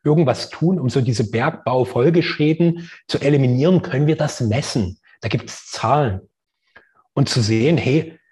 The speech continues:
menschliche Beziehung kannst du doch niemals beziffern. Das ist nicht messbar. Und da zeigt sich aber wieder die Absurdität einer zunehmend digitalisierungsgeilen und auch digitalisierungsirrsinnigen Welt,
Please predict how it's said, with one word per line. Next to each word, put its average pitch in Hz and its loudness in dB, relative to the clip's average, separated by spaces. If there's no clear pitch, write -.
menschliche 120 2
Beziehung 147 0
kannst - -4
du - -2
doch 120 -2
niemals 151 2
beziffern. 101 -6
Das - -8
ist - -6
nicht 202 2
messbar. 117 -2
Und 120 -2
da 123 -2
zeigt 135 -2
sich 170 -8
aber 151 2
wieder 143 2
die - -4
Absurdität 127 -2
einer 135 0
zunehmend 180 2
digitalisierungsgeilen 160 0
und - 2
auch - -2
digitalisierungsirrsinnigen 147 2
Welt, 120 0